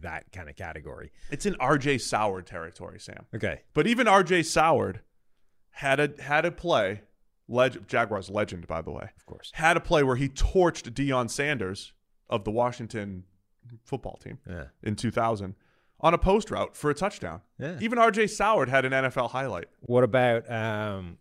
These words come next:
Speaker 1: who was the guy that the forty-niners drafted the same year as the Chiefs had
Speaker 2: A J
Speaker 1: Jonathan
Speaker 2: Jenkins?
Speaker 1: Baldwin. A J Jenkins and Jonathan Baldwin. Um, but this is, like, and, and it's made look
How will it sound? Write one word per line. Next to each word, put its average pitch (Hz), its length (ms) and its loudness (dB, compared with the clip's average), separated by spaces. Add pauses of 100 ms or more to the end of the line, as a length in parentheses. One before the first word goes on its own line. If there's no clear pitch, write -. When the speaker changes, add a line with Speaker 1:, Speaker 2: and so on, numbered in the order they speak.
(100)
Speaker 1:
who 120 180 -2
was 120 200 0
the 110 80 -8
guy 107 280 -2
that 92 140 -6
the 87 60 -16
forty-niners 98 720 -6
drafted 95 500 -8
the 85 60 -12
same 90 320 -10
year 87 280 -8
as 82 360 -10
the 82 100 -18
Chiefs 87 420 -12
had 85 220 -12
Speaker 2:
A 120 80 0
J 120 160 0
Speaker 1:
Jonathan 113 140 -2
Speaker 2:
Jenkins? 90 220 -6
Speaker 1:
Baldwin. 80 440 -8
A 110 120 -6
J 110 160 -2
Jenkins 92 460 -8
and 85 100 -14
Jonathan 85 320 -10
Baldwin. 78 400 -8 (500)
Um, 92 400 -10
but 131 100 0
this 202 200 2
is, 139 200 0 (360)
like, 143 240 0 (480)
and, 170 200 -4
and 151 260 0
it's 135 160 -2
made 143 420 4
look 120 320 4